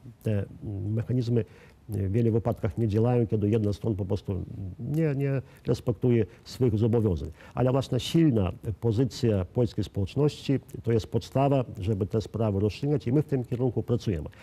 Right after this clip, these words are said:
Ale też to rozumieją nasi oponenci. Przez to starają się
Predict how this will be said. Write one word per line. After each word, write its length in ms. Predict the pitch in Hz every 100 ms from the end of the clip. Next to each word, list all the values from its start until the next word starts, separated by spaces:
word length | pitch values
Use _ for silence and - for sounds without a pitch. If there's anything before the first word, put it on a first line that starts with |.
| -
Ale 140 | 120
też 240 | - 160 -
to 160 | 156
rozumieją 440 | 151 127 135 117 107
nasi 320 | 101 90 110
oponenci. 480 | - 175 95 76 - - - -
Przez 220 | 143 -
to 100 | 117
starają 380 | - 131 113 110
się 240 | -